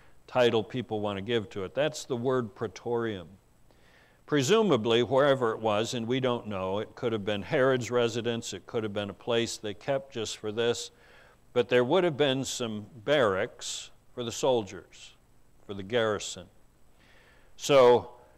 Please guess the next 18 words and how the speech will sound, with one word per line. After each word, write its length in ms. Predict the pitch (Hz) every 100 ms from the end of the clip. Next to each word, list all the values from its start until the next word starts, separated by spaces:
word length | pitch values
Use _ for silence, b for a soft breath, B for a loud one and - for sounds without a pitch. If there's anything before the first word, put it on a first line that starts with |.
| _ -
it 140 | 127
wasn't 440 | 135 165 165 170
just 300 | 151 156 -
a 40 | 135
handful. 840 | 135 147 143 131 - 92 87 104 - _ _ _
We're 160 | 117 117
told 460 | - 156 143 139 120
that 340 | 117 - -
the 140 | 117
whole 840 | 104 - 165 160 143 113 113 143 113 - _ _
troop 500 | - - 147 123 -
or 140 | 107 92
whole 380 | 139 143 147 139
garrison 800 | 127 123 113 104 - 104 110 - b b b b -
was 220 | 117 107
gathered 540 | 131 123 147 143 147
around 520 | 143 131 113 117 123 113
and 200 | 107